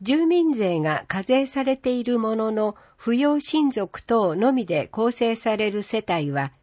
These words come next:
対象外。十八歳以下の児童がいる対象世帯は、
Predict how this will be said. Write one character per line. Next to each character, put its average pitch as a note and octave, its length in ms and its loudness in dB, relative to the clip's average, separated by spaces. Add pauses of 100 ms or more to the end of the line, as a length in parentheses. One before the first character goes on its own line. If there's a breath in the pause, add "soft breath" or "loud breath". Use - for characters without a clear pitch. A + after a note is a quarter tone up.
対 G#3 220 0
象 A3+ 320 0
外。 C3+ 300 -2 (1500)
十 C#4 180 2
八 D#4 200 -6
歳 C#4+ 360 0
以 D4 180 -4
下 A#3 180 -2
の F3 160 0
児 C4 180 -2
童 G#3 240 2
が D#3+ 140 0
い E3 120 0
る F#3+ 180 -2
対 A3 260 -2
象 A#3 260 0
世 A3+ 240 -2
帯 E3 220 0
は、 D3 200 -2